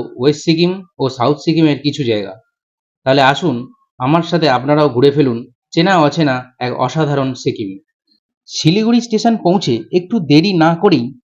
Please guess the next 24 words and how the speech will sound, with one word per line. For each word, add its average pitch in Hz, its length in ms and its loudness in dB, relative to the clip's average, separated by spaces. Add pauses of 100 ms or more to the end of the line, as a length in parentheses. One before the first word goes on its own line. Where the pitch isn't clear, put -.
(300)
সিকিম 247 320 2
স্ট্যান্ড 220 380 2
থেকে 160 200 2 (180)
একটি 156 160 0
বোলেরো 160 400 4
ভাড়া 156 180 2
করে 135 200 0
নিলাম 101 240 -2 (380)
এবং 139 120 4
আমরা 143 180 4
বেরিয়ে 127 300 2
পড়লাম। 101 240 0 (360)
যেতে 170 260 2
হবে 226 140 2
অনেক 208 280 2
দূরের 214 280 2
পথ, 185 180 2 (520)
যাত্রা 127 360 2
প্রায় 156 300 2
পাঁচ 143 240 0
থেকে 160 180 -2 (100)
ছ - 20 -6 (160)
ঘন্টা। 110 280 -2 (680)
প্রথম 170 240 2